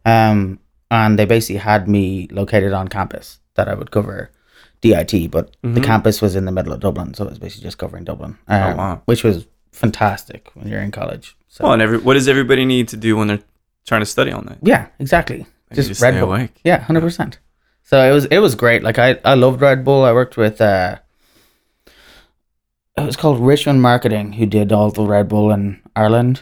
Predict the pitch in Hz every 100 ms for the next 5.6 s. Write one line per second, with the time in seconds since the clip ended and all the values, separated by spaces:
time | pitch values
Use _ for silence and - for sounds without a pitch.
0 | - - 98 92 90 - 113 120 147 117
1 | 123 123 - 104 90 139 113 98 101 95
2 | 95 92 90 95 - 101 98 92 98 92
3 | 92 95 82 98 98 98 95 95 98 92
4 | 92 - 90 92 - 202 - - - -
5 | 95 - - 101 95